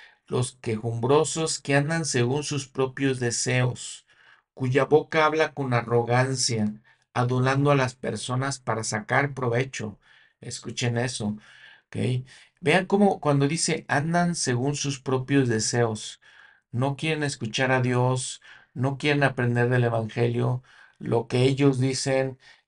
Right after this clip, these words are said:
es la verdad según ellos. Claro que no es. Eh, también dice el versículo dieciocho, otra vez advertencia, "En los postreros días habrá burladores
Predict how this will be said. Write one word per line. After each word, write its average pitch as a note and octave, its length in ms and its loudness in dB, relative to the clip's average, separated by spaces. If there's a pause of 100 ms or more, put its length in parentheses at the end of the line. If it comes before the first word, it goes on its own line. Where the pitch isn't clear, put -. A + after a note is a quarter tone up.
es C3 340 0
la B2 220 2
verdad A#2+ 580 4
según A2+ 500 -2
ellos. A#2+ 680 -2 (420)
Claro B2 400 4
que A#2 140 -4
no A2+ 160 0
es. B2 400 -2 (480)
Eh, B2 500 4 (800)
también D#3+ 400 4
dice G#3+ 300 8
el G3+ 60 8
versículo G3 500 4
dieciocho, G#3+ 680 4
otra F3+ 340 2
vez F#3 440 0
advertencia, C#3 1160 0
"En C3 140 -4
los C3+ 180 -6
postreros F3 680 0
días D#3 440 2
habrá C3 300 2
burladores A#2+ 1300 2